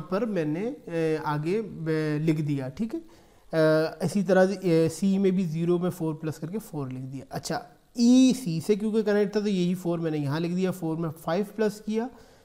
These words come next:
ये नाइन आ गया। इसी तरह देखो अगर मैं यहाँ पर देखता हूँ तो टू में फ़ोर प्लस किया मैंने तो सिक्स आ गया, इसी तरह टू में थ्री प्लस किया तो फ़ाइव आ गया,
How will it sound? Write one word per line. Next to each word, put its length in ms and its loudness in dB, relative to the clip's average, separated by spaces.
ये 80 0
नाइन 340 0
आ 80 -10
गया। 220 -12
इसी 240 2
तरह 280 8
देखो 560 0
अगर 220 -2
मैं 160 0
यहाँ 260 0
पर 140 -2
देखता 320 -2
हूँ 280 0
तो 60 -4
टू 320 -4
में 340 0
फ़ोर 280 -2
प्लस 300 -4
किया 200 -2
मैंने 160 -4
तो 60 -8
सिक्स 360 -8
आ 100 0
गया, 260 -2
इसी 280 -8
तरह 120 -2
टू 300 -4
में 160 2
थ्री 200 -4
प्लस 280 -2
किया 160 -4
तो 100 -2
फ़ाइव 360 -2
आ 80 -6
गया, 240 -10